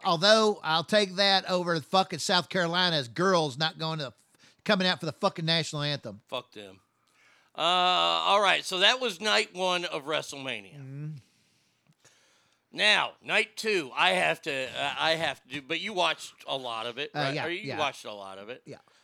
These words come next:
Speaker 2: Uh, all right, let's see. Let's start from the beginning.
Speaker 1: Probably
Speaker 2: Okay,
Speaker 1: from
Speaker 2: so
Speaker 1: about, uh, eight thirty on.
Speaker 2: Okay, so Brady Kid and I went last night,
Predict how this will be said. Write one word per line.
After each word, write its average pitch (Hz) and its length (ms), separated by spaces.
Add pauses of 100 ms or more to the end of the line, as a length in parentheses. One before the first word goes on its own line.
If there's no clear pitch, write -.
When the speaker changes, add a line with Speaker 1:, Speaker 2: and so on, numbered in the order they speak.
(160)
Speaker 2:
Uh, 175 440
all 170 180
right, 139 220
let's 160 200
see. 107 260 (260)
Let's 160 220
start 165 340
from 143 120
the 143 80
beginning. 123 240
Speaker 1:
Probably 294 220
Speaker 2:
Okay, - 80
Speaker 1:
from 196 200
Speaker 2:
so 175 40
Speaker 1:
about, 160 320
uh, 131 260
eight 151 220
thirty 135 360
on. 117 280 (400)
Speaker 2:
Okay, 156 120
so 151 140
Brady 190 300
Kid 185 220
and 143 80
I 131 100
went 123 320
last 123 320
night, 104 260